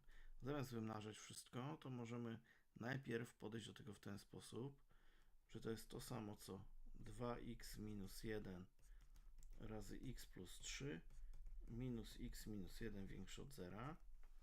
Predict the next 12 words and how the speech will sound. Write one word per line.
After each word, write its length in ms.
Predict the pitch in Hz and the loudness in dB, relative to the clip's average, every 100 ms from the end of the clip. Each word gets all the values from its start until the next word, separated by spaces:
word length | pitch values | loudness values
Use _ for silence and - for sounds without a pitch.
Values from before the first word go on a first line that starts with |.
| - - - - - - - | -8 -10 -12 -14 -18 -16 -6
No 140 | - | -2
i 60 | - | 0
możemy 340 | 175 147 143 | 2 2 2
sobie 440 | 139 131 123 120 117 - - - - - - - | 2 2 4 4 2 -6 -20 -18 -18 -16 -14 0
parować 520 | 127 123 107 95 - | 6 8 8 4 -4
to, 100 | - | -6
tak? 240 | - 120 135 | -2 -2 0
Czyli 160 | 131 | 0
to 80 | 123 | 0
będzie 220 | 107 110 | 2 0
pierwsza 420 | - 131 127 - | 2 2 4 4
metoda, 540 | 127 123 120 120 131 | 4 4 2 4 4